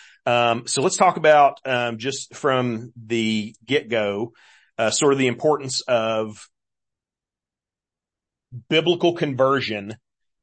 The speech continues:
to, um, church membership. Okay. And so what I mean by, by conversion, um, is, is the process at which we become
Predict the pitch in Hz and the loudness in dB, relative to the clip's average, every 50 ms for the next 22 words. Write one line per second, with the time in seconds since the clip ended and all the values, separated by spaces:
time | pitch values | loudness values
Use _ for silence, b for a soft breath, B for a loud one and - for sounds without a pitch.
0 | _ _ - - - - 160 151 147 151 151 147 147 147 143 147 147 131 - - | _ _ -8 -6 -2 0 2 4 4 4 2 2 0 0 -2 -4 -6 -8 -10 -14
1 | _ - 127 120 117 117 113 113 110 110 107 107 107 107 107 107 110 _ _ _ | _ -4 -2 0 0 0 0 0 -2 -2 -4 -4 -8 -8 -10 -12 -14 _ _ _
2 | _ - _ - - - 139 123 110 - 123 127 123 107 92 - - - 82 73 | _ -20 _ -14 -6 -4 -2 -2 -2 -4 -4 -4 -4 -4 -6 -8 -10 -10 -10 -12
3 | - - 85 - 110 110 117 131 B B B B B B B 127 - 156 147 160 | -14 -16 -8 -4 -2 0 0 -2 B B B B B B B -4 -2 0 2 2
4 | 196 240 233 208 196 185 165 156 147 143 135 - _ - 135 131 127 120 120 120 | 2 2 4 4 2 2 4 4 2 2 2 0 _ -20 -14 -4 -4 -2 0 0
5 | 120 120 120 117 - _ _ _ - 156 131 123 113 123 131 131 135 131 120 - | 0 0 -2 -4 -10 _ _ _ -12 -10 -10 -8 -4 -2 0 0 0 -2 -4 -6
6 | 98 90 92 92 98 - b b b b b b b b - 117 117 113 113 110 | -10 -14 -16 -18 -20 -20 b b b b b b b b -4 -2 0 0 0 0
7 | 110 107 117 113 110 127 127 127 123 123 123 123 120 117 113 - - - - - | -2 -2 -6 -8 -6 -2 -2 0 2 2 2 2 0 -2 -6 -8 -10 -12 -12 -8
8 | 127 127 127 123 120 113 - 113 120 - - - 151 160 180 - - 202 185 175 | -4 -4 -4 -4 -4 -8 -8 -10 -12 -8 0 2 4 4 4 2 2 0 2 0
9 | - - 143 131 131 135 143 143 143 - - - 120 117 123 139 143 139 143 139 | 0 -2 -4 -4 -4 -2 -2 -2 -2 -2 -6 -12 -10 -8 -8 -8 -6 -4 -6 -6
10 | 139 - - - 139 131 131 131 127 127 123 123 123 123 123 123 123 | -6 -8 -10 -6 -2 -2 0 0 0 0 -2 -2 -6 -6 -8 -10 -12